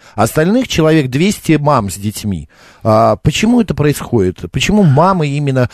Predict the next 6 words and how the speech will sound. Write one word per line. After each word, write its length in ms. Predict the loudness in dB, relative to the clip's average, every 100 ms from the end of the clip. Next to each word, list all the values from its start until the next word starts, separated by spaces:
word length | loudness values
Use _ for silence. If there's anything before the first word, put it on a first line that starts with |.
| -8
а, 280 | 0 0 0
получается, 500 | 0 0 0 -2 -2
что 180 | -2 -2
мама 340 | 0 0 0
больше 360 | 0 -2 -2 -4
при-, 460 | -2 -2 2 2